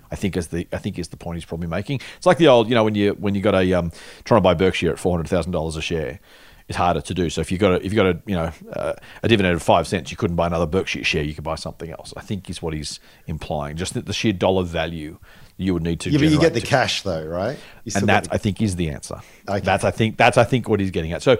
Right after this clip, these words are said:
Speaker 1: let's go with your no difference at all first, and then we'll go into the details of the cash difference.
Speaker 2: Yeah. Well, I mean, th-, what-, whatever the, whatever the unit price is, it, it's more, you've gotta think it more in terms of percentages, right? So you, we, we,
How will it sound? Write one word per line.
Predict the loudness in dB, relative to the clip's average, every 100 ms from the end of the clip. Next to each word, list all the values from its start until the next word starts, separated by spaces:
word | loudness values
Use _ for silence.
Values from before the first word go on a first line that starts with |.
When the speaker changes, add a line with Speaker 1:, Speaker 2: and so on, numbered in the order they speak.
| 2 0
Speaker 1:
let's | 4
go | 4
with | 6
your | 8 8 8 6
no | 6 6
difference | 4 0 0 2
at |
all | 0
first, | 2 0 0
and | -4
then |
we'll | -2
go | -2 -2
into | -4
the | -6
details | -6 -4 -4
of | -6
the | -8
cash | -10 -10
difference. | -14 -16 -20 -20 -18 -10
Speaker 2:
Yeah. | -10 -8 2
Well, | 4
I | 4
mean, | 4 2 0
th-, | -4 -6
what-, | -2 -2 2
whatever | 2 4 2
the, | 2 -2 -12 -14 -14 -16 -20 -20 _
whatever | 2 4 4
the | 2
unit | 2 2 0
price | -2 0 0 -2
is, | -4 -4 -8 -8
it, | -8
it's | -6 0
more, | 2 2 2
you've | 2
gotta | 0
think | 0 -2
it | -2 -2
more | 0 0
in | -2
terms | -4 -4
of | -6 -6
percentages, | -8 -6 -8 -10 -12 -14 -16 -12
right? | -8 -8 -4
So | -4
you, | -4 -2
we, | -4 -4
we, | -6